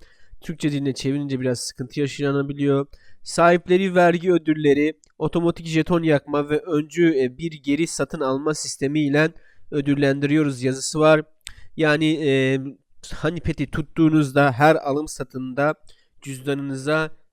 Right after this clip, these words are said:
e, belli bir mikna-, miktarda Honey Pet tokeni geliyor. Bunlar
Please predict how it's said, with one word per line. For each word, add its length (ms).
e, 220
belli 360
bir 60
mikna-, 300
miktarda 680
Honey 180
Pet 400
tokeni 360
geliyor. 380
Bunlar 500